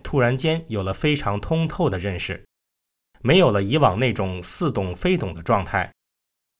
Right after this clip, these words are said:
应该是师父启悟了我。下面我就和大家分享一下我近期的体会。我和妻子是几年前才走到一起的，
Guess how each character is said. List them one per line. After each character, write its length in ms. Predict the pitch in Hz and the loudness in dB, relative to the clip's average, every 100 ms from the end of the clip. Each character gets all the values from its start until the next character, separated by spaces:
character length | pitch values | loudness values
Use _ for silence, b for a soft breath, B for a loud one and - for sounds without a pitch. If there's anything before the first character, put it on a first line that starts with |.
| - | -4
应 140 | 185 | 0
该 160 | 180 175 | 6 6
是 180 | - 127 | 6 0
师 240 | - 180 | 2 2
父 260 | 175 107 - | 2 -2 -4
启 240 | - - 101 | -6 -2 0
悟 120 | 127 | 2
了 120 | 104 | 2
我。 280 | 92 85 - _ _ _ _ _ _ _ _ | 0 -4 -6 _ _ _ _ _ _ _ _
下 240 | - 202 151 | 2 4 6
面 260 | 104 85 - - | 2 -6 -12 -2
我 140 | 110 | 0
就 140 | 165 | 2
和 220 | 143 120 127 | 2 2 4
大 180 | 156 | 4
家 240 | 135 139 131 | 4 6 4
分 240 | - 190 | 4 0
享 300 | 175 120 90 | 2 0 -2
一 80 | 87 | -4
下 340 | - 135 98 - | 2 4 2 -4
我 260 | 101 95 | -4 -4
近 180 | 92 147 | -2 -4
期 220 | 110 - | -2 -2
的 100 | 143 | -2
体 240 | 120 - - | -2 -6 -10
会。 300 | - 113 - _ _ _ _ _ _ _ _ _ _ _ _ _ _ - | -4 -4 -4 _ _ _ _ _ _ _ _ _ _ _ _ _ _ 2
我 140 | 151 | 4
和 160 | 147 180 | 6 6
妻 260 | 175 202 190 | 4 2 0
子 240 | 120 104 | 2 0
是 320 | - 120 104 | 2 2 2
几 140 | 101 95 | -2 -4
年 200 | 101 131 | -2 -4
前 380 | - 98 113 | -4 -4 -6
才 300 | 139 - 104 | -6 -4 -4
走 160 | 104 92 | -4 -4
到 160 | 95 107 | -2 -2
一 100 | 113 | -2
起 240 | - 90 | -4 -4
的， 260 | 85 101 | -4 -4